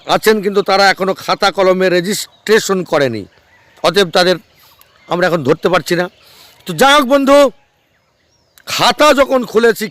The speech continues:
খেলা তখন হবে এবং খেলা খেলবে ইদ্রিস আলী শেখের সংগঠন, একদম পরিষ্কার। গতকাল রাতে দেখলাম একটা গ্রুপে, Only Pay Structure মনে হয় ওটা,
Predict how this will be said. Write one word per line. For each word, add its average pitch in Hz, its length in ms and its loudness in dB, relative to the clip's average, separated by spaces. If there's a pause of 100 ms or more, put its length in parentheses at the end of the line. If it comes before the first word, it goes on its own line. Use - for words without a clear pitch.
খেলা 226 400 0
তখন 190 340 -2
হবে 170 380 -2 (340)
এবং 160 280 -6
খেলা 208 280 2
খেলবে 175 300 -4
ইদ্রিস 160 280 -10
আলী 165 140 -4
শেখের 143 260 -8
সংগঠন, 135 560 -4 (200)
একদম 214 400 0 (160)
পরিষ্কার। 190 560 -2 (1000)
গতকাল 202 380 2
রাতে 170 280 0
দেখলাম 151 420 -2
একটা 127 180 -8
গ্রুপে, 117 500 -8 (540)
Only 156 240 0
Pay 180 180 0
Structure 165 460 -2
মনে 135 180 -4
হয় 131 140 0
ওটা, 143 240 -2